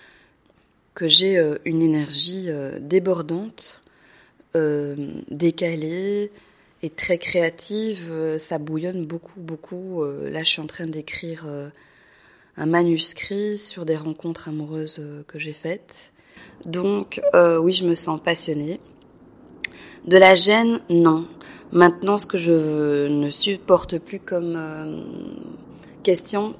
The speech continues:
c'est les clientes qui me demandent : « Et ça va ? Vous vous en sortez ? » Parce que oui, je m'en sors très bien.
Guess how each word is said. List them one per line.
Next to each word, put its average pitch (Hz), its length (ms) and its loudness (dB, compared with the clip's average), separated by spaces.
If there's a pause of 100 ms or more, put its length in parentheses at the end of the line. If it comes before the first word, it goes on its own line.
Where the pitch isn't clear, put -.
c'est 165 440 0
les 156 180 -4
clientes 196 360 -4
qui - 120 -8
me 170 120 0
demandent : « 180 240 -4
Et 180 40 -10
ça 180 160 -6
va ? 185 300 -2
Vous 180 120 -12
vous 175 160 -4
en 175 80 0
sortez ? » - 420 -8 (800)
Parce 185 160 2
que - 100 -2
oui, 185 140 2
je 190 100 0
m'en 175 120 -2
sors 160 240 -4
très - 180 -6
bien. 139 320 -10